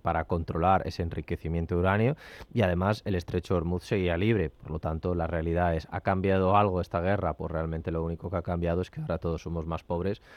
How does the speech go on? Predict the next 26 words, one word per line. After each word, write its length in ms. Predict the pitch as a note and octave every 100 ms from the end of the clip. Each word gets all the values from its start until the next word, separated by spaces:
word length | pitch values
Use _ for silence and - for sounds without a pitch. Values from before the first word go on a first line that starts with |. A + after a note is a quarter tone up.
| - -
por 160 | G#2
una 140 | F#2 F#2
inflación 580 | F2+ E2+ - G#2+ G2 - - -
que 160 | A#2
ha 120 | F2
subido 580 | F2 G2+ F2+ F2+ F2+ F2 -
eleva-, 380 | G#2+ G2 F#2 -
de, 320 | G#2 G2 F2 -
a 140 | A2 F#2
nivel 220 | F#2 F2+
mundial, 460 | E2+ F2 G2 A2+ - - -
por 200 | - A2+
una 240 | A2 G#2+ G2
China 340 | - G#2+ F#2+
que 100 | E2+
se 100 | F2
está 260 | E2 - F#2
ahora 140 | F#2
mismo 280 | F2+ F2+ F2
paralizando 520 | F#2 F2+ F2 G2 F#2
precisamente 500 | F2 E2+ F2 E2+ E2+
por 140 | E2+ F2
la 100 | E2+
falta 260 | F2+ F2
de 120 | F2+
crudo 340 | E2+ F#2+ G2